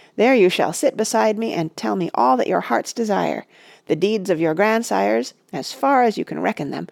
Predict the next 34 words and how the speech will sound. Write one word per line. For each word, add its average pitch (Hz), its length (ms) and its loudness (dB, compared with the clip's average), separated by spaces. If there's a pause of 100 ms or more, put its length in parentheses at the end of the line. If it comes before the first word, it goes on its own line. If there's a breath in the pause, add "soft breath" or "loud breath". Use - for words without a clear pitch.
(340 loud breath)
and 156 120 -4
we 175 120 6
will 214 120 4
speak 233 300 -4
also 233 320 4
of 196 140 -2
Tobold 147 640 2 (100)
the 196 100 -2
Old 190 400 2 (200 soft breath)
and 226 140 -4
his 240 180 0
herb 254 240 2
lore. 160 360 -6 (760)
Farewell." 202 680 2 (1800 soft breath)
The 226 100 -4
hobbits 165 360 -4
bowed 151 300 0
low. 160 280 -4 (960)
"So 262 220 -4
that - 300 -4
is 233 140 -4
the 349 100 -4
King 143 240 -8
of 254 160 -6
Rohan," 233 540 2
said 170 200 -8
Pippin 190 360 -8
in 170 140 -8
an 156 120 -6
undertone. 170 500 -8 (520 soft breath)
"A - 100 -2
fine 277 420 -2
old 139 260 -4
fellow. 156 380 -2